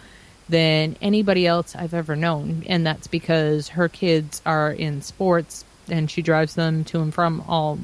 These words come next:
the stuff, you know, all their games. You know,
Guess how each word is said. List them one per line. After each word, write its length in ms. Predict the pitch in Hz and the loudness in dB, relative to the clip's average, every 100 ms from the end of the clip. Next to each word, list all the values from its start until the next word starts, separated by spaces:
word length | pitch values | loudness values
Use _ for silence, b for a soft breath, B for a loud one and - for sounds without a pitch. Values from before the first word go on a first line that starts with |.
| 151 | -8
the 120 | - 151 | -6 -6
stuff, 300 | - 147 - - - - - | -4 -6 -6 -16 -20 -16 -6
you 100 | 185 | -4
know, 140 | 135 131 | -4 -8
all 200 | - 165 | 0 2
their 160 | 156 147 | 2 0
games. 460 | 151 151 - - - B B B B B - - - | -2 -4 -6 -10 -12 B B B B B -20 -12 -6
You 120 | |
know, 100 | 160 | -4